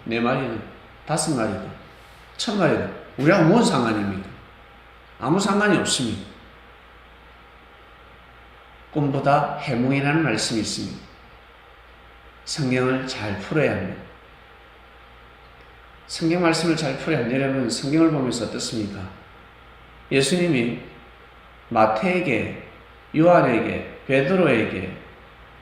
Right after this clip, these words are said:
한 말씀이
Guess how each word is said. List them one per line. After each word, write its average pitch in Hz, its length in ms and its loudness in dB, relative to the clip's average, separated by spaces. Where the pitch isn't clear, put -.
한 180 200 -2
말씀이 123 680 2